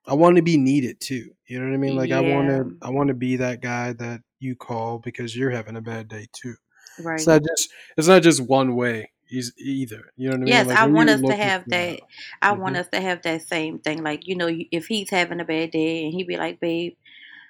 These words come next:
Speaker 2: I just want to come home. I just need a drink," or
Speaker 1: Mm-hmm.
Speaker 2: something like that, and we
Speaker 1: Mm-hmm.
Speaker 2: can sit up and watch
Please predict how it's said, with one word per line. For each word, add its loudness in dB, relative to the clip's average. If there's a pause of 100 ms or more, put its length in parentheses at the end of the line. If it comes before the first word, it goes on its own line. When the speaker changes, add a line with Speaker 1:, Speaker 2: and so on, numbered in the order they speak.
(180)
Speaker 2:
I 4
just -4
want -4
to -10
come -8
home. -2
I -2
just -8
need -6
a -2
drink," -2 (680)
or -2
Speaker 1:
Mm-hmm. 0
Speaker 2:
something 0
like -6
that, -2 (220)
and -2
we 2
Speaker 1:
Mm-hmm. 4
Speaker 2:
can -2
sit -4
up -4
and -6
watch -6